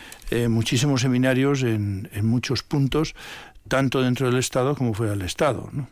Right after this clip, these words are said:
Entonces, eh, mediante un acuerdo con la diócesis de Vitoria, ofrecieron promocionar aquí un, un seminario.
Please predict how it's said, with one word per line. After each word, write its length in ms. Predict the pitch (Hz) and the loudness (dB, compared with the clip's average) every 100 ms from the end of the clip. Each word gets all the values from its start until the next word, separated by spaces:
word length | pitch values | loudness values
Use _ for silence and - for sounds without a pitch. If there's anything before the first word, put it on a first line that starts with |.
| - - | -14 -8
Entonces, 560 | 113 120 101 127 - - _ | -4 -4 -2 -2 -2 -10 _
eh, 480 | - 117 107 101 98 | -4 -2 -2 -4 -6
mediante 640 | 92 92 98 104 117 110 127 | -6 -8 -6 -2 0 0 2
un 140 | 123 | 2
acuerdo 360 | 123 - 147 117 | 0 0 0 0
con 140 | 98 | -4
la 60 | 92 | -4
diócesis 320 | 107 110 117 | -4 -2 -2
de 80 | 123 | -2
Vitoria, 500 | 127 156 143 165 208 - - - | -2 -2 0 -2 -4 -12 -20 -8
ofrecieron 720 | 117 - 120 - 139 147 156 - - - - - - 247 - | -6 -4 -4 -2 0 2 0 -4 -14 -20 -20 -20 -18 -16 -4
promocionar 560 | 127 127 113 127 131 | 0 0 0 0 2
aquí 280 | 117 - 110 | 0 -2 -2
un, 400 | 95 87 85 104 - | -2 -4 -6 -8 -2
un 120 | 120 | 0
seminario. 560 | 120 90 85 - - | 0 -2 -4 -8 -14